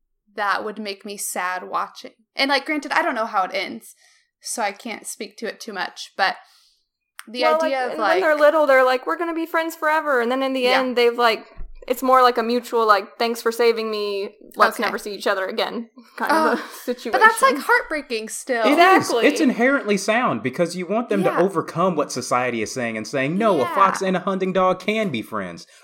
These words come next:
Speaker 3: Uh,
Speaker 2: But they don't.
Speaker 3: psych, no, they're not friends, and society was right.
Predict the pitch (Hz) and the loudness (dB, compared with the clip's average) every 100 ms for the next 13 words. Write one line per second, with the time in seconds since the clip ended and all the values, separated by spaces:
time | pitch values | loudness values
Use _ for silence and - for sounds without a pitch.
0 | - 170 339 339 320 302 392 269 240 339 | -2 2 4 4 4 4 6 4 2 0
1 | 175 302 302 170 190 262 339 180 131 98 | 4 4 6 4 6 4 2 0 0 -2
2 | 101 156 131 156 175 - 170 220 285 214 | -6 -4 -2 -2 -2 0 4 4 4 2
3 | 233 247 262 311 214 | 2 -2 0 -2 -2